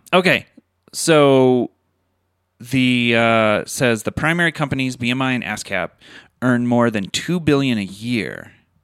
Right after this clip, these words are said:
but the rule is you must own a hundred percent of the rights in the songs in the catalog, and, uh, they would not be able to offer songs with multiple writers who have agreements with different companies to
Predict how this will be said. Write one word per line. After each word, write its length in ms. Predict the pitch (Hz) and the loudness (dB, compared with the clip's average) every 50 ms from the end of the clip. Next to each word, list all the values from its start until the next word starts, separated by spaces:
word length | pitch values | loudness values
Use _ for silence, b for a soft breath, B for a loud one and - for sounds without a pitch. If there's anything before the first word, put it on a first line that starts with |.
| b b b b b b b b b - | b b b b b b b b b -6
but 120 | 120 - | -4 -2
the 80 | - 135 | 0 2
rule 240 | 165 220 254 247 | 2 4 4 4
is 260 | 190 143 127 123 123 - | 4 4 2 0 -2 -4
you 100 | 127 127 | -4 -2
must 280 | 131 131 131 - - | 0 0 -2 0 0
own 120 | 127 117 110 | -2 0 -2
a 40 | |
hundred 240 | 101 - 151 151 160 | -2 -4 -4 -4 -4
percent 260 | - 170 151 170 156 | -4 -6 -4 -4 -4
of 60 | 156 143 | -4 -4
the 80 | 143 | -2
rights 300 | 120 123 120 123 - - | 0 0 0 0 -2 -6
in 60 | 113 | -10
the 60 | 113 107 | -12 -10
songs 440 | - - 139 139 135 131 135 - | -8 -6 -4 -4 -4 -4 -6 -10
in 120 | - - 104 | -12 -12 -12
the 60 | 95 | -12
catalog, 640 | - - - 165 160 139 110 98 92 82 82 95 - _ b b b b b b b b b b b b b b b b _ _ _ - | -10 -6 -2 -2 -2 0 0 -2 -2 -4 -6 -8 -14 _ b b b b b b b b b b b b b b b b _ _ _ -4
and, 720 | 113 123 120 117 117 110 110 107 101 95 95 87 - - _ _ _ _ _ | -2 0 2 2 2 0 0 -2 -2 -4 -6 -8 -10 -14 _ _ _ _ _
uh, 80 | - - - | -20 -20 -18
they 260 | - 85 92 110 117 120 | -18 -10 -4 -2 0 2
would 360 | 120 120 117 117 110 104 92 | 4 4 4 4 2 0 -2
not 260 | 110 120 131 139 - | -2 0 0 0 2
be 80 | 147 151 | 2 2
able 140 | 139 139 | 2 2
to 60 | 123 107 | 2 2
offer 180 | 120 123 - | 0 0 -2
songs 260 | - - 127 120 110 | -4 -4 -4 -4 -4
with 160 | 113 - - 127 | -6 -8 -4 -2
multiple 320 | 127 131 - - 135 139 | -2 -2 -2 -2 -2 0
writers 360 | 127 117 107 104 107 107 - | 2 2 0 0 -2 -2 -4
who 100 | - 117 | -4 -6
have 200 | 113 113 107 95 | -4 -4 -4 -6
agreements 400 | 101 98 113 117 120 120 113 - | -4 -4 -2 -2 -2 -2 -4 -4
with 160 | - 92 - - | -8 -12 -6 -4
different 260 | 123 131 135 139 - | -2 -2 -2 -4 -8
companies 440 | - 135 117 113 110 110 110 107 - | -8 -8 -8 -6 -6 -6 -6 -6 -8
to 300 | - - 101 95 92 | -10 -10 -10 -10 -12